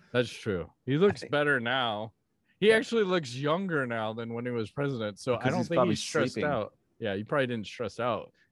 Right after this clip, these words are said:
Speaker 1: 'cause usually the presidency adds, like, what, ten years, twenty years to you.
Speaker 2: Mm-hmm.
Speaker 1: It ages the fuck out of people is what I'm trying to say.
Speaker 2: It does. Tough, tough position.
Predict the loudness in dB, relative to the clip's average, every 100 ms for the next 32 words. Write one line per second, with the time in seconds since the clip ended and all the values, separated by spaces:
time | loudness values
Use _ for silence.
0 | -4 0 2 2 4 4 2 0 0 0
1 | -4 -4 -4 -2 -2 -2 -2 -2 0 0
2 | -4 -6 -6 -4 -4 -4 _ _ _ _
3 | _ -2 0 2 2 2 2 -2 -10 _
4 | -12 -8 -4 -2 -2 -2 -4 -6 -4 -2
5 | -4 -6 -10 _ _ _ _ _ _ -14
6 | -14 0 0 4 4 4 2 -2 -2 -6
7 | -2 -2 0 -4 -4 -8 -14 -12 -12 -12
8 | -14 -16 -12 -12 -10 -10 -6 -2 -2 -2
9 | -14 -4 -4 -6 -6 -6 -4 -8 -6 -6
10 | -6 -8